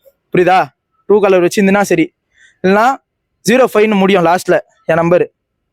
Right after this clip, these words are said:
சரியா? அந்த நம்பர் வந்தா எடுத்து பேசு. இந்த நான் கலையரசன், நான் வந்து விஷ்ணு பேசுறேன், நான் பேசுறேன்.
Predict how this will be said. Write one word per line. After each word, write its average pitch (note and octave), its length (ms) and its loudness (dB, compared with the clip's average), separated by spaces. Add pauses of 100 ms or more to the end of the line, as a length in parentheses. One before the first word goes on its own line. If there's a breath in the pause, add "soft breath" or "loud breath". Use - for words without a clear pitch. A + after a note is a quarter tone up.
(280)
சரியா? G3 260 2 (480 loud breath)
அந்த F3 200 -2
நம்பர் G#3 320 0
வந்தா G3 140 0
எடுத்து F#3+ 340 -2
பேசு. F#3 280 0 (440)
இந்த D#3+ 80 -2
நான் D#3 200 -2
கலையரசன், E3+ 500 0
நான் D#3+ 140 0
வந்து D#3+ 160 0
விஷ்ணு D#3+ 220 -2
பேசுறேன், E3+ 340 0
நான் D3+ 140 -4
பேசுறேன். F#3+ 300 -2